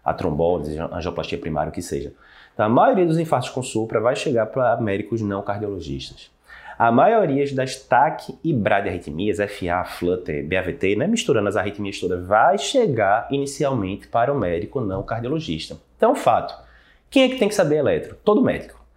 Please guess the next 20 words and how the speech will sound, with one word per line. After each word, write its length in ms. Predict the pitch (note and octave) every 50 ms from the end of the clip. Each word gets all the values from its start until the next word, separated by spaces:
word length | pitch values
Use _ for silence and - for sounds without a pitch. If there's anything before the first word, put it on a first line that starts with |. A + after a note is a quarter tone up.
| _ _ - -
Mas 220 | - B2 G#2 G2 -
se 100 | - D3+
você 220 | D#3 D#3 - F#3+
dá 220 | E3 B2+ C3+ F3
plantão 640 | - - A3 G#3+ G#3 G#3+ - A2 F2+ D#2 D2 - - - -
e 80 | A2
você 200 | A#2 A2+ A2+ -
não 160 | A#2+ B2 - -
sabe 280 | - - A#2+ A2+ A2+
eletro, 340 | G#2 E2+ D#2+ D2+ D2+ - -
você 160 | - C3+ - G#3
tá 160 | - C4+ C4 - - C#4 - - _ -
assumindo 500 | - G3+ - - B3 A#3+ G3 F3+ F#3 G3+
um 40 | G3
risco 440 | C3+ C3 A2+ A2+ - - - F3 F3+ -
que 100 | - G3+
eu 140 | G#3 A3+ D#3+
acho 340 | G2+ F#2 G#2+ - - D3+ D#3 - - -
completamente 640 | D3 D3 D3+ D#3+ E3 E3 A3 F#3 C3+ C3 C3+ D3
desnecessário, 880 | C#3 C#3 A3+ A#3 G3+ D#3 D#3 - B3 C4 - - F#2+ E2 D#2 D#2+ -